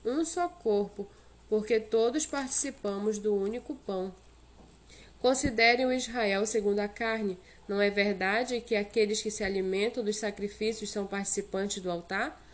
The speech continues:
O que quero dizer com isto? Que o que é sacrificado ao ídolo é alguma coisa? Ou que o próprio ídolo tem algum valor? Não, digo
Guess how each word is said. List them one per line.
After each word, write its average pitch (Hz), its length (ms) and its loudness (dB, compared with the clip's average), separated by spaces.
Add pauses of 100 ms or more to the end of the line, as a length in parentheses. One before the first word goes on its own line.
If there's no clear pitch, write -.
(300)
O 208 60 -10
que 214 120 -6
quero 208 320 2
dizer 190 380 -2
com 180 200 -6
isto? 302 400 -4 (1200)
Que 214 160 2
o 214 100 6
que 208 220 0
é 214 100 6
sacrificado 269 880 0
ao 208 160 2
ídolo 233 500 -4
é 208 120 -2
alguma 196 420 -4
coisa? 196 540 0 (560)
Ou 233 440 6
que 220 240 -2
o 202 100 4
próprio 233 540 0
ídolo 202 320 0
tem 196 140 -4
algum 180 300 -2
valor? 190 500 -2 (160)
Não, 254 540 0 (340)
digo 240 560 -2